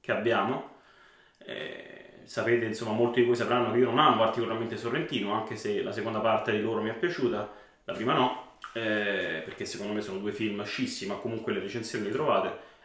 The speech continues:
Amo Garrone, Garrone è uno, un autore incredibile e lui ha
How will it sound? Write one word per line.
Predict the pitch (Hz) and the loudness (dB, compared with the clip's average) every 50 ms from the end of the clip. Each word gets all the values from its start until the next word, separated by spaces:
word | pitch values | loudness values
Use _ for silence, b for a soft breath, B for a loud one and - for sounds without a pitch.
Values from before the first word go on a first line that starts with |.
| _ - | _ 6
Amo | - 175 - - 110 | 8 8 8 8 8
Garrone, | 117 117 135 139 120 107 | 6 4 4 4 4 2
Garrone | 104 104 135 147 123 | 2 2 2 2 2
è | 107 | 2
uno, | 107 107 104 107 107 - | 2 0 0 -2 -2 0
un | 117 117 120 123 | 0 2 4 4
autore | 120 120 120 175 175 127 | 4 4 4 4 4 4
incredibile | 120 110 - - 117 110 - - 104 104 101 113 135 - - - - - _ _ _ _ _ _ _ _ _ _ _ _ - - - | 4 2 2 0 0 0 0 -2 -2 0 0 0 0 0 -4 -8 -16 -20 _ _ _ _ _ _ _ _ _ _ _ _ -10 -8 -4
e | 110 | -2
lui | 117 131 143 147 135 131 | 0 2 4 4 6 10
ha | 127 127 156 - - - B | 10 10 10 10 8 4 B